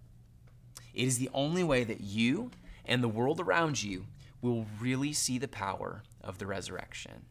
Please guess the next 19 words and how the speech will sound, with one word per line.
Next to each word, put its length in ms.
Let 100
me 80
pray 200
for 200
us. 220
So 160
Lord, 280
we're, 340
uh, 140
we 260
are 200
challenged 720
and 220
convicted, 600
and 320
God, 160
I'm 140
so 240
humbled 580